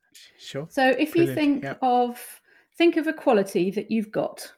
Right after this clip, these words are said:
Speaker 2: something that you're, you're good at doing, or something, something that you're, you're proud of in yourself.
Speaker 1: Yeah, so I'm, uh, don't know if you remember,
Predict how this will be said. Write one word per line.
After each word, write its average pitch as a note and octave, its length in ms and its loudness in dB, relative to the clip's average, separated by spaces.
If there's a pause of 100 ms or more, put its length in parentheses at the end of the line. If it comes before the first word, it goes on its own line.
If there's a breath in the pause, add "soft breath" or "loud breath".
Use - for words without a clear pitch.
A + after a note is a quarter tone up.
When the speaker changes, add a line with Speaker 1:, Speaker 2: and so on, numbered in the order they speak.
(920)
Speaker 2:
something A#3+ 300 -4
that G#3 160 -4
you're, G3 300 -2
you're A3 100 2
good G3+ 220 0
at - 140 -8
doing, F3+ 420 -2
or F3 120 -4
something, F3+ 640 -10 (460 soft breath)
something G#3 340 -2
that F#3+ 140 -4
you're, G3+ 160 -6 (720)
you're G3+ 100 -2
proud F#3+ 300 0
of E3+ 180 -6
in F#3 100 -6
yourself. E3+ 640 -8 (2000)
Speaker 1:
Yeah, B2+ 160 -4
so D3+ 180 -6
I'm, D3+ 340 -2 (140)
uh, C3 460 -4 (420 soft breath)
don't D#3+ 120 -2
know E3+ 80 2
if D#3 120 -2
you D#3 80 0
remember, C#3 500 -4